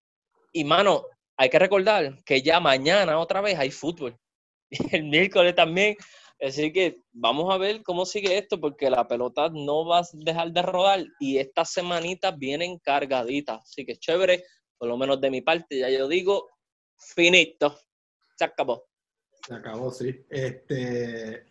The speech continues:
Speaker 2: ¿qué juegos hay en esta semana? ¿Premier League y Liga?
Speaker 1: Premier League, ah, ah, Premier League hay, hay Serie A, eh, si no me equivoco, hay Liga también.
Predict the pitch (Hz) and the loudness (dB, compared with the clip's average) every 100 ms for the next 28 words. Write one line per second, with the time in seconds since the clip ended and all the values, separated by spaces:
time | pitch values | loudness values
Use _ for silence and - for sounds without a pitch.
0 | _ _ _ _ - 143 151 165 165 165 | _ _ _ _ -2 0 2 2 2 4
1 | 165 165 156 156 151 151 151 156 151 139 | 4 4 2 2 2 0 -2 -2 0 0
2 | 123 117 123 127 165 185 185 180 180 202 | -2 -4 -2 0 0 2 6 6 4 2
3 | 208 127 - _ _ _ _ _ _ _ | 2 0 -4 _ _ _ _ _ _ _
4 | _ - _ - 131 131 131 131 131 127 | _ -20 _ -2 0 0 0 0 -2 2
5 | 135 131 139 131 135 131 127 127 127 127 | 4 4 4 2 4 2 2 0 0 0
6 | 139 170 202 196 190 180 - 127 131 - | 6 8 10 10 6 4 4 4 4 2
7 | - 127 127 127 123 147 202 196 202 208 | 4 4 6 4 8 8 10 8 8 4
8 | _ _ - - _ _ - 131 123 127 | _ _ -20 -20 _ _ -4 0 2 4
9 | 123 117 - 135 131 135 135 131 127 131 | 2 -2 -4 -2 -2 -2 0 0 0 0
10 | - 131 131 127 135 123 123 131 117 120 | 4 6 6 4 2 4 2 2 -4 -4
11 | 139 180 202 196 196 196 | 0 2 4 2 0 -4